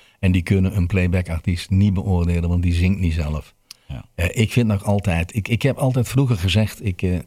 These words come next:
Speaker 1: ik heb er nooit geplaybacked op de bühne. Dus, eh, voor T V moet je het heel vaak, omdat er geen registratiewagens bij zijn. Maar op de bühne, playback, zelfs al ben ik ziek, al ben ik slecht bij stem, dan zing ik mezelf los. En dan ga ik toch dat optreden doen.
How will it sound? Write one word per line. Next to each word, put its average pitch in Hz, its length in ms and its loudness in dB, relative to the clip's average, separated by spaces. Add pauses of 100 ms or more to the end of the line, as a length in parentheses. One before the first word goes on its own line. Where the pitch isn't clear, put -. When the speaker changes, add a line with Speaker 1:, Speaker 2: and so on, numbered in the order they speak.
Speaker 1:
ik 107 140 0
heb 123 140 2
er 117 60 4
nooit 139 180 2
geplaybacked 76 520 -4
op 71 100 -14
de - 60 -20
bühne. 80 380 -2
Dus, 92 220 -10
eh, 87 100 -6 (120)
voor 95 160 -2
T - 80 -2
V 101 300 4
moet 107 180 2
je 110 60 2
het 85 100 -2
heel 98 180 2
vaak, 90 280 0
omdat 90 300 -2
er 90 80 -4
geen 90 180 0
registratiewagens 95 960 -2
bij 104 220 2
zijn. 113 320 0 (360)
Maar 104 220 0
op - 120 -6
de 107 80 -2
bühne, 147 280 2
playback, 127 480 -2
zelfs 127 260 0
al 110 80 0
ben 104 160 0
ik 87 160 0
ziek, 135 300 0
al 104 120 0
ben 104 140 2
ik 101 140 0 (440)
slecht 131 320 0
bij 87 160 2
stem, 127 420 2 (560)
dan 101 200 4
zing 117 240 4
ik 98 80 2
mezelf 87 380 0
los. 90 400 0 (100)
En 92 180 -4
dan 90 260 -2
ga 113 180 -2
ik 90 160 -2
toch 147 200 -2
dat 123 200 -2
optreden 107 440 0
doen. 87 260 0